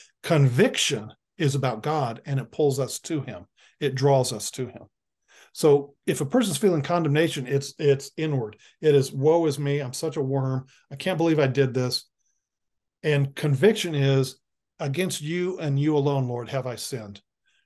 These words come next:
Help me, cleanse me." It's a, it, it, that's what David recognized in Psalm fifty-one. After he'd taken Bathsheba and had a little affair with her, after he had her husband killed, after he's confronted by,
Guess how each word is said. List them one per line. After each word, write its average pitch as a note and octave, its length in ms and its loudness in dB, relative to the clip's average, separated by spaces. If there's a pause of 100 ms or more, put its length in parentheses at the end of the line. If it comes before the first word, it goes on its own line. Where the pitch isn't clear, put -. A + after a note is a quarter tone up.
(160)
Help D#3 240 2
me, C#3+ 160 2
cleanse C#3 440 0
me." G#2 180 -14 (1400)
It's D#3+ 160 -2
a, D#3+ 200 4
it, F#3+ 240 2
it, G3 200 0
that's G3 180 2
what D3+ 140 2
David D#3+ 260 2
recognized C3 460 0
in C3+ 60 -4
Psalm C#3 300 0
fifty-one. C#3 640 -6 (360)
After G3 300 0
he'd E3 240 -4 (560)
taken F3 280 0
Bathsheba C#3 680 -2
and B2+ 100 -12
had C#3 200 0
a B2+ 240 -2
little D3 300 -2
affair C#3+ 320 -2
with C3 160 -6
her, B2 300 -10 (280)
after G#3+ 300 0
he E3+ 140 -2
had D3+ 300 -2
her D3+ 220 -4
husband C3+ 460 -6
killed, B2 400 -4 (800)
after G#3 260 0
he's F3+ 200 0
confronted D3 560 -2
by, C3 420 2